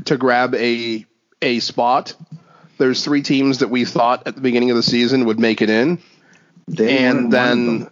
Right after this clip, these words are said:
Speaker 2: In fact, I should pull up the list and, and verify that neither one of us actually had the Panthers anywhere near a playoff spot. Um,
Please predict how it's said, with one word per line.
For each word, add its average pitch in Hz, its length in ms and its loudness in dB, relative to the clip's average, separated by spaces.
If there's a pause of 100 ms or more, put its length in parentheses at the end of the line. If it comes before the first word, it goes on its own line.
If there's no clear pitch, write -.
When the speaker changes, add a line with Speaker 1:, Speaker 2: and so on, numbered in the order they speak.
(120)
Speaker 2:
In 90 140 -2
fact, 95 380 -4
I 98 80 0
should 92 260 -4 (140)
pull 95 220 -2
up 95 180 -2
the 87 100 0
list 101 340 0
and, 82 220 0
and 80 260 -2 (420)
verify 92 600 0
that 82 200 -2
neither 95 360 0
one 101 200 0
of 92 100 0
us 87 180 -4
actually 90 400 -6
had 92 220 -2
the 92 80 -2
Panthers 92 640 -4 (1000)
anywhere 104 460 2
near 95 400 2
a - 560 -6
playoff 80 400 0
spot. - 460 -6
Um, 98 600 0